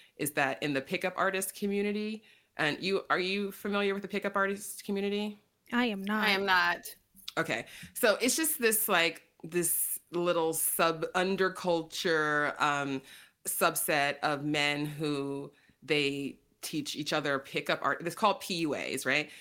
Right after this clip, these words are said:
Speaker 1: It's like a Reddit, you know, there's Reddit threads. It's a whole,
Speaker 3: Mm-hmm.
Speaker 1: there's, there's men who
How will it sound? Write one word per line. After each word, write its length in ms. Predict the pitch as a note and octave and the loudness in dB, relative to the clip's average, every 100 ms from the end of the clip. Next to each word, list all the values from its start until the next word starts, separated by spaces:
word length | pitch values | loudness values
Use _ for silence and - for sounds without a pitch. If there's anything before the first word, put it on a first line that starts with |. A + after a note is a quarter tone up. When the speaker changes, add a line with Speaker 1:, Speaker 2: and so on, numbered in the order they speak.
| - | -8
Speaker 1:
It's 200 | - C4 | -2 2
like 140 | D#4+ C#4+ | 4 4
a 80 | A3 | 2
Reddit, 480 | D#3 D#3 E3 E3+ E3+ | 2 4 4 2 2
you 80 | F3 | 0
know, 120 | D3+ | 2
there's 180 | E3 D3 | 0 0
Reddit 420 | D3 D3+ E3 D#3+ | 2 2 2 0
threads. 600 | D#3 D#3 D3+ D3 D3 D3+ | 0 4 4 2 -2 -4
It's 100 | D3+ | -6
a 60 | D#3+ | -6
whole, 380 | F#3 E3+ E3 | 0 0 2
Speaker 3:
Mm-hmm. 80 | F3+ | 0
Speaker 1:
there's, 260 | E3 E3 - | 0 0 -2
there's 280 | E3 F3 E3+ - | 0 0 0 -4
men 240 | D#3+ E3 | 0 0
who 120 | D#3+ | 0